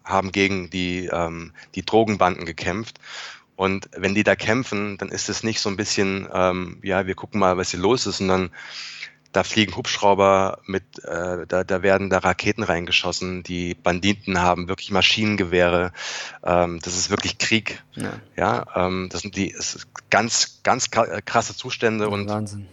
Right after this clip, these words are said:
Speaker 2: Mhm.
Speaker 1: in diesem, in diesem Umfeld habe ich mich mal bewegt, ne, für einen Sommer.
Speaker 2: Mhm.
Speaker 1: Und, ähm, weil ich das Leben wieder spüren wollte. Ich wollte meine Grenzen überwinden. Ich habe ganz krasse Sachen gemacht. Also, ähm,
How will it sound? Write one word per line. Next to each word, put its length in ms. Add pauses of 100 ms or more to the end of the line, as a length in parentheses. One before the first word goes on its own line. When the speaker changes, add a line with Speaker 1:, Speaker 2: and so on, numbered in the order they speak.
(160)
Speaker 2:
Mhm. 340 (160)
Speaker 1:
in 140
diesem, 260
in 140
diesem 240
Umfeld 420
habe 160
ich 80
mich 140
mal 160
bewegt, 400
ne, 220 (180)
für 180
einen 220
Sommer. 440
Speaker 2:
Mhm. 520
Speaker 1:
Und, 600
ähm, 600
weil 240
ich 80
das 260
Leben 320
wieder 500
spüren 600
wollte. 300
Ich 100
wollte 240
meine 200
Grenzen 380
überwinden. 440
Ich 120
habe 160
ganz 300
krasse 300
Sachen 260
gemacht. 260
Also, 220 (800)
ähm, 540